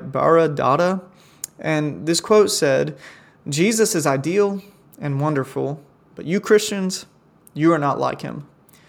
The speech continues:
And this quote, you know, stuck out to me because I think for a lot of people,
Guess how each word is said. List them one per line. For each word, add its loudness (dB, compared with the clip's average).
And 0
this 0
quote, 0
you -4
know, -2
stuck 0
out 2
to -6
me -6
because -4
I 4
think -4
for 2
a 6
lot 2
of -4
people, -6